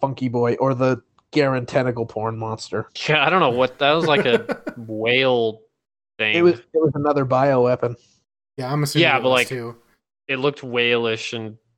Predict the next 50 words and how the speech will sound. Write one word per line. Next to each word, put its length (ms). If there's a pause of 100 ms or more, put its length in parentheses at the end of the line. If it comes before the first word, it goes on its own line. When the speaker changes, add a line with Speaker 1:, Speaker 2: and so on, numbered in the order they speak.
(360)
Speaker 2:
in 140
form. 600 (520)
Speaker 1:
I 80
know, 180
Speaker 3:
And 180
then 60
Speaker 1:
he 80
Speaker 3:
the, 120
Speaker 1:
was 80
just 160
Speaker 3:
the 60
mouth 360
on 140
top 360
of 100
it, 240
on 200
the 80
top 500
inside 520
mouth, 520
like 220 (380)
Speaker 1:
Yeah. 180 (480)
It's 100
like, 160
"Oh, 180
this 220
is 100
the 100
best 360
I've 200
ever 320
felt," 580
and 100
then 80
they 100
kill 260
each 120
other. 180 (340)
Speaker 3:
<laughs> 360
Tentacles! 1200 (220)
Speaker 2:
Wait, 200
did 140
they 100
both 320
die? 220
Speaker 1:
<laughs> 0
I 120 (400)
think 100
so. 300